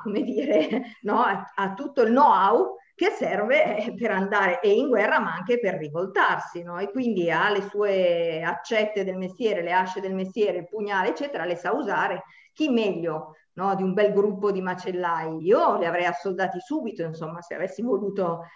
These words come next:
fare una rivolta. E sono anche comunque delle persone che possono raggiungere delle posizioni sociali, come diceva Igor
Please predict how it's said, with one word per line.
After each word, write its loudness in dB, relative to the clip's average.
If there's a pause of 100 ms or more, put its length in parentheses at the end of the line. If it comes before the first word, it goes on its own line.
(100)
fare 2
una 0
rivolta. -4 (180)
E 4
sono 0
anche 0
comunque -2
delle -2
persone -4
che -6
possono -4
raggiungere 0
delle -4
posizioni -8
sociali, -6
come -8
diceva -6
Igor -4